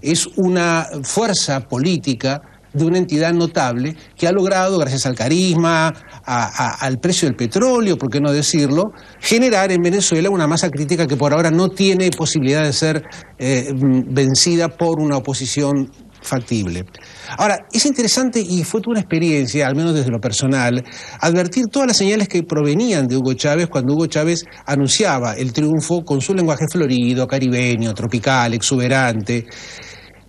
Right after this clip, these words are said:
Él habló y citó, lo decíamos en el comienzo del programa, la frase de San Pablo, que según él se le habían comunicado por teléfono dos sacerdotes católicos. Atención, a diferencia del marxismo cubano, que es un marxismo ateo, laico, soviético,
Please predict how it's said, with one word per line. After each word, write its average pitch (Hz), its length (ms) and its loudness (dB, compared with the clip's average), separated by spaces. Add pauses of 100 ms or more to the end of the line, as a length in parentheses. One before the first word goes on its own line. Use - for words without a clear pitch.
Él 294 200 4
habló 269 560 0
y 190 80 0
citó, 196 340 2
lo 160 80 0
decíamos 185 300 0
en 160 80 0
el 147 40 0
comienzo 170 320 -2
del 147 180 0
programa, 160 440 0
la 143 160 0
frase 180 280 0
de 151 60 0
San 139 200 0
Pablo, 107 400 -2
que 127 100 -2
según 180 260 2
él 196 120 2
se 196 100 2
le 147 80 0
habían 160 160 0
comunicado 165 540 -2
por 226 160 -2
teléfono 180 480 -2
dos 196 160 0
sacerdotes 185 480 -2
católicos. 120 640 -2
Atención, 143 680 0 (320)
a 185 120 2
diferencia 233 520 2
del 156 120 2
marxismo 147 500 0
cubano, 156 340 2
que 131 60 -4
es 143 80 -6
un 185 100 2
marxismo 151 680 0 (400)
ateo, 135 840 0
laico, 135 720 0
soviético, 127 1160 -2